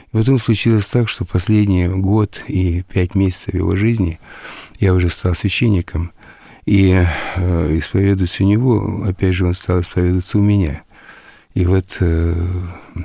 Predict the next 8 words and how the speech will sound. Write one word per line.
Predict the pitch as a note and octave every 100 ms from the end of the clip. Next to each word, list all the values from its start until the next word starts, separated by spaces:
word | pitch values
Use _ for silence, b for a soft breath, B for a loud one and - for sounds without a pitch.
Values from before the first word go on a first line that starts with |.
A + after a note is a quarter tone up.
| B B B
сегодня | - - F#2 F#2 F2+
даже, | E2 E2+ E2+ F2+ - B B B B B -
э, | F#2 F2
вспоминая, | - - F#2 F2+ F#2 G2+ G#2+
я | F#2 E2
сказал | - F#2 F2+ E2+
своим | - F#2+
родным, | F2 F2 G2 A2+ G#2